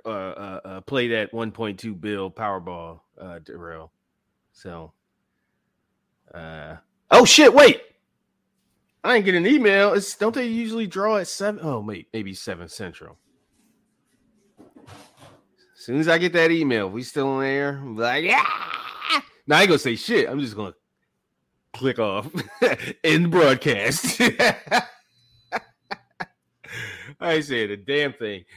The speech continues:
I'm gonna do like my man did. Uh, like my man did. He showed up in the sc-, Scream mask to collect, to sign his and do his little media thing.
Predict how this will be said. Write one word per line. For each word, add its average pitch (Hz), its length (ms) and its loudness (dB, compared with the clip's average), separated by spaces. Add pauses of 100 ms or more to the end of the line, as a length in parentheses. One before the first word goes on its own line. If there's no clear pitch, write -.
(160)
I'm 139 80 -6
gonna 151 80 -2
do 135 120 -4
like 120 160 0
my 120 80 -4
man 123 360 -4
did. 113 320 -4
Uh, 104 480 -4 (1700)
like 113 160 -6
my 120 100 -4
man 120 300 -2
did. 113 340 -4
He 113 80 -8
showed 117 340 -4
up 110 140 -6
in 110 160 -8
the 101 300 -10 (920)
sc-, - 280 -20
Scream 131 520 -6
mask 90 500 -12 (480)
to 95 100 -20
collect, 104 460 -10
to 107 100 -16
sign 104 360 -8
his 101 280 -10
and 98 120 -14
do 104 200 -12
his 95 240 -14
little 95 360 -12 (300)
media 113 400 -4
thing. 85 480 -14